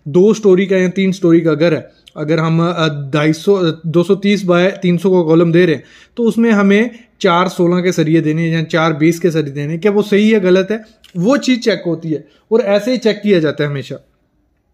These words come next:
तो उसके लिए सबसे पहला स्टेप रहता है आपको कॉलम का एरिया निकालना है।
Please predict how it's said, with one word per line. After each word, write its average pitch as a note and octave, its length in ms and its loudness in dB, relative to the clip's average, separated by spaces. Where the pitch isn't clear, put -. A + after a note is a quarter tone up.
तो F#3+ 60 4
उसके F#3+ 200 0
लिए A#3 120 0
सबसे A#3 340 -4
पहला G#3 300 0
स्टेप G#3+ 260 -2
रहता E3+ 240 -2
है G3+ 140 -8
आपको E3 360 -2
कॉलम F3+ 440 2
का F#3 100 -2
एरिया C3+ 300 -2
निकालना B2 360 -12
है। C#3+ 60 -20